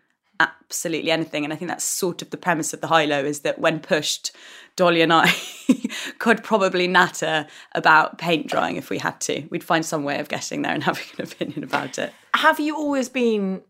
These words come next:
Speaker 2: stylish? I realise that's probably a horrible question <laughs> for you to answer,
Speaker 1: I love that you've just told me I'm stylish when I'm wearing leggings and Nike trainers from going to yoga, my first yoga class later. I have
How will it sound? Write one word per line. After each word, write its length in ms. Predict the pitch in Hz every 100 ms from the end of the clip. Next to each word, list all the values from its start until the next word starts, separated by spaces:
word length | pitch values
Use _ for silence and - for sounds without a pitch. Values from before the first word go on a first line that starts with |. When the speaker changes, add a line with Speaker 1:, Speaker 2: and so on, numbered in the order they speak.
| -
Speaker 2:
stylish? 800 | - 208 170 147 - - - - _
I 60 | 202
realise 360 | 214 226 208
that's 180 | 202 -
probably 360 | - 185 170 170
a 60 |
horrible 360 | 170 175 160 156
question 340 | 156 151 -
<laughs> 20 | -
for 200 | - 190
you 80 |
to 200 | 233 -
answer, 520 | 214 233 240 - 170 208 - 381 453 - - _ _
Speaker 1:
I 80 | 220
love 320 | 226 226 226
that 140 | 190
you've 120 | 190 190
just 160 | 190
told 140 | 214 196
me 60 |
I'm 80 | 185
stylish 420 | 185 196 180 175
when 100 | 185
I'm 120 | 180
wearing 500 | 185 190 180 175 175 - - _ _
leggings 520 | 185 180 175 165 170
and 280 | 175 170 -
Nike 320 | 175 175 -
trainers 400 | - 180 170 180 - - - -
from 140 | 202
going 140 | 175 180
to 100 | 180
yoga, 500 | 175 180 180 170 185
my 160 | 190
first 580 | 180 - - 254 254 -
yoga 320 | 175 247 202
class 300 | 175 180 196
later. 320 | 202 190 180 202 - - - -
I 220 | 254 277
have 300 | 247 285 254